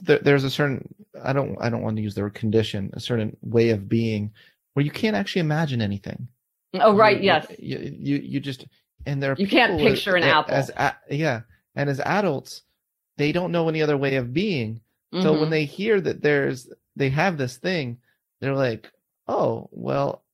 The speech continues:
Speaker 1: what, so what?" <laughs>
Speaker 2: Right.
Speaker 1: Like, it's not like they know anything different. Yeah.
Speaker 2: Yeah.
Speaker 1: So.
Speaker 2: Studying all this made me think, I think people's probably their, their experiences are much different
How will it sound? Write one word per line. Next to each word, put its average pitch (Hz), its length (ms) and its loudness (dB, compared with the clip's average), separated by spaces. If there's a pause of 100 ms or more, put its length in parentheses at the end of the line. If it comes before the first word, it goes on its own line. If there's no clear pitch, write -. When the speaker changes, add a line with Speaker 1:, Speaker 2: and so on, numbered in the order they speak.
(500)
Speaker 1:
what, - 440 -6
so 190 200 2
what?" 190 380 4 (300)
<laughs> - 240 2
Speaker 2:
Right. 208 280 6
Speaker 1:
Like, 233 300 4 (300)
it's 143 240 -2
not 180 160 6
like 185 160 2
they 165 100 4
know 165 380 6 (580)
anything 151 320 -2
different. 143 380 -2 (560)
Yeah. 135 220 -2
Speaker 2:
Yeah. 151 180 0 (120)
Speaker 1:
So. 113 240 -10 (480)
Speaker 2:
Studying 285 500 2
all 233 80 4
this 202 220 0
made 190 160 2
me 180 100 0
think, 180 320 0
I 190 200 6
think 392 220 -4
people's 214 420 0
probably 190 540 2
their, 170 400 4
their 170 840 4
experiences 202 600 0
are 165 140 6
much 175 640 2
different 156 500 -2